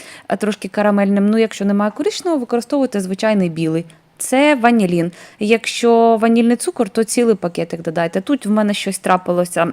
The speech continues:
м, з камерою. Я додала двадцять п'ять грамів вершкового масла та додаю, м, молоко. Молоко шістдесят, шістсот мілілітрів. А цукор ви робите за вашим смаком. Я додаю сто грамів,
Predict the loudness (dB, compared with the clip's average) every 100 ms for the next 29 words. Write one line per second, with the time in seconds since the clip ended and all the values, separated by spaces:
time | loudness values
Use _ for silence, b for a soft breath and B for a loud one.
0 | -4 -6 -6 -4 -2 0 2 2 0 0
1 | 0 0 0 0 0 -6 -4 -4 -2 0
2 | 0 0 -4 -6 -4 -2 0 0 -2 -2
3 | -4 -6 B B _ 2 2 2 -2 -2
4 | -2 0 2 2 0 B B -4 0 4
5 | 4 4 4 2 0 -4 0 2 2 0
6 | 0 -2 0 -2 -4 -2 -4 -4 -4 -2
7 | -4 -4 -2 0 0 -2 -4 -6 -8 B
8 | B B B B B 2 4 4 2 0
9 | -4 0 0 4 6 6 4 0 0 2
10 | 2 0 -4 -4 0 2 2 2 2 0
11 | 0 -4 0 2 2 2 0 2 0